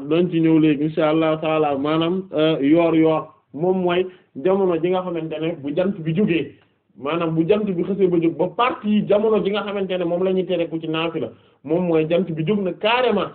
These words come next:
ba tolloog xaydu rum, moom mooy, euh, à peu près lu tolloog quinze minutes après jant bi jóg, bu boobaa nag day daal di def yor yor day daal di mën a nekk ba jamono ji jant bi di jéng, maanaam loolu moom mooy yor yor ba jant bi, ba jant bi di nekk ci digg bi,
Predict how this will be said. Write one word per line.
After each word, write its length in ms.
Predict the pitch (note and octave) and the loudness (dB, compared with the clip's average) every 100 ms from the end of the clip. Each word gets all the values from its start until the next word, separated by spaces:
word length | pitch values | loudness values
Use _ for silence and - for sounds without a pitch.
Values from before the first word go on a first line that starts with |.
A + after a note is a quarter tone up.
| - - | -18 -4
ba 140 | D#3 | -2
tolloog 400 | F#3 G3 F3+ E3+ - | 2 4 4 2 2
xaydu 240 | G3 F3+ | 2 4
rum, 220 | F3 E3 - C3+ | 2 0 -8 -6
moom 240 | D3+ F#3 | -2 0
mooy, 180 | F3 F3 G#3+ - - - E3 | 2 0 -2 -10 -20 -6 0
euh, 140 | F3 F3 | 2 2
à 100 | F3+ | -2
peu 100 | F3+ | 0
près 220 | F3+ F#3 | 2 2
lu 220 | F#3+ E3 | 2 2
tolloog 340 | F#3 F3 F3 E3+ | 2 2 2 0
quinze 260 | G#3+ G#3+ F#3+ | 0 2 4
minutes 280 | F3+ D3 F3 | 2 2 -4
après 320 | F3+ F3 D#3 - C3+ | -2 -2 -4 -6 0
jant 140 | G3 G3 | 2 2
bi 180 | E3 | 0
jóg, 160 | E3 F#3+ - _ _ | 0 0 -6 _ _
bu 120 | C#3 D3 | -6 4
boobaa 380 | A3 A#3 G3 F3+ | 4 6 2 0
nag 140 | F#3+ - - D3 C#3 | -6 -10 -12 -8 -2
day 220 | D3+ F3+ F3 | 2 4 4
daal 220 | E3+ E3 | 2 2
di 60 | D3+ | 0
def 120 | D#3+ | 0
yor 300 | E3 E3+ F3+ | 2 4 4
yor 320 | F3 F3 F3 | 2 2 0
day 140 | D#3+ E3 | 0 0
daal 200 | E3 E3 | 0 0
di 60 | E3 | 0
mën 180 | F3 | -2
a 20 | F3 | -2
nekk 280 | F3+ F3+ D#3+ | -4 -6 -2
ba 300 | G3+ B3+ - - _ - C#3 | 0 0 -4 -20 _ -20 -4
jamono 400 | F#3 F#3+ F3+ E3+ | 0 2 2 2
ji 160 | E3 D#3+ | 0 0
jant 160 | F#3+ G3+ F#3+ | 0 0 0
bi 120 | D#3+ | -2
di 100 | D#3 | -4
jéng, 300 | C#3+ E3 C3+ - - - - - | -4 -2 -4 -10 -18 -20 -16 -6
maanaam 360 | D3+ E3 E3+ E3 | -2 0 2 4
loolu 260 | E3+ F3+ E3 | 4 4 2
moom 200 | D#3+ D#3+ | -2 -2
mooy 160 | D#3 D3+ | -2 0
yor 140 | D3 | 0
yor 100 | C3+ | 0
ba 140 | C3 E3+ | -2 0
jant 140 | A3 | 0
bi, 200 | G3 F3 | 0 -2
ba 140 | E3+ G3+ | 0 2
jant 160 | B3 A3 | 2 0
bi 100 | F#3 | -2
di 80 | F3+ | 0
nekk 260 | G3 G3+ - | 0 -2 -6
ci 60 | |
digg 240 | D#3 D#3 D#3 | -8 -8 -10
bi, 140 | A#2 | -14